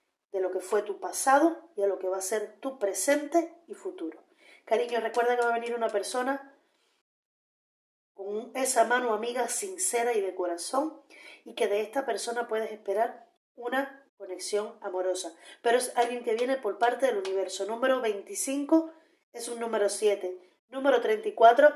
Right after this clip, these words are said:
es un número siete y en el medio un número tres, para que logres crear una vida diferente a la que has logrado hasta ahora,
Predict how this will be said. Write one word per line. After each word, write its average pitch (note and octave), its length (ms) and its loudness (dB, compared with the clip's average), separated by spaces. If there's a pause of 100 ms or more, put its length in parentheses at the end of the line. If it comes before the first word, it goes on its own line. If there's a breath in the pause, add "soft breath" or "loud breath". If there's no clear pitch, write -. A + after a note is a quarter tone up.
(220)
es B3 240 0
un A#3+ 80 -10
número A#3 320 0
siete G3 520 0 (280 loud breath)
y A3+ 80 -14
en G#3+ 80 -4
el A3 120 -2
medio D4+ 400 6
un A3+ 140 -8
número G#3 380 0
tres, F#3 460 -4 (220 soft breath)
para A3+ 220 8
que A3+ 100 0
logres G#3 460 4
crear G#3+ 560 4 (300)
una B3+ 260 -2
vida G#3 380 -4 (160)
diferente C4+ 1200 2 (340 loud breath)
a G#3 80 -4
la G3 100 2
que F#3+ 120 -4
has G3 60 -2
logrado F#3 400 2
hasta F3+ 180 -10
ahora, D3 240 -8